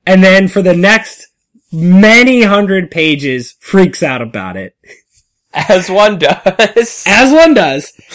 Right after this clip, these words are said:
Speaker 1: He's worried he's gonna get caught. He's sort of worried about the consequences morally. He's a little more worried about getting caught.
Speaker 2: Yeah.
Speaker 1: Okay, this sounds heavy and kinda long and boring and whatever.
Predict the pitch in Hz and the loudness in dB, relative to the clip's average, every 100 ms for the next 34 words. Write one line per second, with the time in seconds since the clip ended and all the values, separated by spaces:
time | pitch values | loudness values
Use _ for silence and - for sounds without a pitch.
0 | - - _ _ _ - 220 226 160 170 | -20 -20 _ _ _ -2 2 2 2 2
1 | 170 160 160 156 156 - - 285 226 151 | 2 0 -4 -4 -6 -8 -4 0 2 0
2 | - 190 175 - - 330 403 339 269 214 | -6 -6 -6 -6 0 2 4 4 2 2
3 | 233 220 202 185 185 185 185 175 185 165 | 2 4 2 0 -2 -4 -4 -4 -4 -4
4 | 180 160 151 151 151 147 139 135 139 220 | -4 -4 -6 -4 -4 -4 -4 -6 -6 -2
5 | 285 381 381 277 226 190 175 151 135 120 | 0 2 2 2 2 2 0 -2 -4 -8
6 | 104 113 95 104 90 90 - _ 220 170 | -8 -12 -12 -10 -12 -12 -20 _ -4 -2
7 | 113 - _ 113 131 233 339 330 294 262 | -6 -8 _ -18 -14 -2 0 2 0 2
8 | 240 185 - - - 240 247 233 220 - | 2 0 -8 -14 -6 -2 0 0 -4 -2
9 | 190 170 156 175 _ - 208 185 151 135 | -2 -2 -8 -18 _ -6 -2 0 -4 -8
10 | 143 - 175 185 _ _ - 170 165 165 | -20 -20 -20 -20 _ _ -20 -18 -4 2
11 | 185 185 185 190 175 165 139 _ _ - | 4 4 4 2 0 -2 -10 _ _ -4
12 | 165 156 156 151 135 135 131 123 113 120 | 0 2 2 0 -4 -4 -2 -4 -6 -12